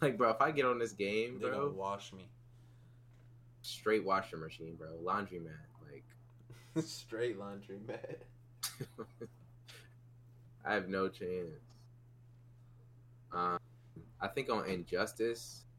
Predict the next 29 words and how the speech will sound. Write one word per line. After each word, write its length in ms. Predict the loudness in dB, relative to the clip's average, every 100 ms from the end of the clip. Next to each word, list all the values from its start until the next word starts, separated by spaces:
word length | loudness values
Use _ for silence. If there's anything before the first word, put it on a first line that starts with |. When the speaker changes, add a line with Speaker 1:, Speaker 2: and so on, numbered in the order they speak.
| -20 -20 -20 -20 0
Speaker 1:
I 100 | 4
liked, 340 | 6 4 2 4
I, 160 | 6 8
I 40 | 8
really, 340 | 8 8 6
I 100 | 6
really, 320 | 6 6 6 6
uh, 460 | 6 6 4 0 -2 -6 2
around 520 | 6 8 6 4 -2 -2
the 100 | -2
time 240 | 2 2
when 80 | 4
I 40 | 4
was 120 | 2
playing 240 | -2 0
Injustice, 680 | -2 0 0 0 -4 -4 -10 -2
I 60 |
was 180 | -2 0
watching 380 | 4 4 4 0
a 80 | -2
whole 300 | 6 8 8
lot 200 | 8 4
of 140 | 0
Green 240 | -4 -2 -2
Arrow, 380 | 0 -2 -2 -6
the 60 | -10
T 140 | -8
V 160 | -8 -8
show. 240 | -8 -10